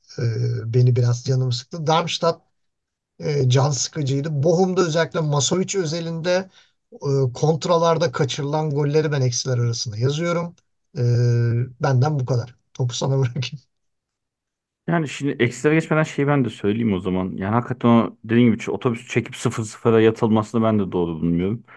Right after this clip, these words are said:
Speaker 2: Ee, hani böyle yıllardır konuşulur ya, futbola yeni kural gelse ne gelir? Ya hakikaten sıfır sıfıra puan verilmemesi gerekiyor bence. Yani niye doksan dakika izliyor milyonlarca insan bu maçı?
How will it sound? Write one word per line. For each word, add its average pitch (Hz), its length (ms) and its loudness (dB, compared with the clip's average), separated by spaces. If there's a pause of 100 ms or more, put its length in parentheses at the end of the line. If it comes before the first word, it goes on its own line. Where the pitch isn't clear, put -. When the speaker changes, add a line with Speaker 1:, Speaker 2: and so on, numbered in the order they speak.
(580)
Speaker 2:
Ee, 92 40 -4
hani 90 480 0
böyle 107 160 6
yıllardır 110 460 2
konuşulur 113 480 -2
ya, 113 80 0
futbola - 400 -2
yeni 101 220 2
kural 101 260 0
gelse 95 300 -2
ne 101 100 -2
gelir? 95 260 -4
Ya 101 200 -2
hakikaten 120 480 -2
sıfır 127 300 -6
sıfıra 120 360 2
puan 113 320 6
verilmemesi 107 580 4
gerekiyor 80 480 -4
bence. 80 240 -4
Yani 85 300 -2
niye 117 360 6
doksan 95 360 0
dakika 92 220 -2
izliyor 95 420 0
milyonlarca 101 640 2
insan 87 340 -4
bu 95 60 -4
maçı? 98 380 -2